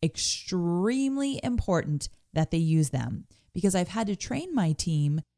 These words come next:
to understand that I never wanna go to a folder and look for something and it's not there.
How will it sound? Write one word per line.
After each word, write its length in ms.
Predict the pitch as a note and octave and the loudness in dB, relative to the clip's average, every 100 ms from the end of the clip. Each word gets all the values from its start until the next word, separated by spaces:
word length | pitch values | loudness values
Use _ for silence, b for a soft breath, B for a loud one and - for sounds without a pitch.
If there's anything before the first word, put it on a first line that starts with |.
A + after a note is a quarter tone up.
| _ _ | _ _
to 320 | - G3 F3 - | 0 2 0 0
understand 680 | G3+ G3 F#3 - A3+ G#3+ F3+ | 0 2 0 0 0 0 0
that 260 | E3+ D#3 - | 0 -2 -6
I 180 | - F#3+ | -4 0
never 540 | G3 F#3+ F#3+ G3+ A3+ D4 | 2 4 4 2 0 -2
wanna 260 | C4+ C4+ | -2 -2
go 180 | A3 F#3+ | 2 4
to 140 | F#3+ | 4
a 60 | F#3+ | 2
folder 640 | - D#3+ D3+ D3 C3+ E3 - _ _ _ | 0 0 4 4 2 -2 -10 _ _ _
and 180 | F3+ F3+ | 4 4
look 160 | F#3+ | 4
for 120 | - G#3 | 0 -2
something 380 | F#3 D#3+ E3 E3 | 0 0 -2 0
and 100 | D#3+ | 0
it's 180 | D3+ - | 0 0
not 220 | D3 - | 0 0
there. 340 | C3+ G#2+ - | -2 -2 -10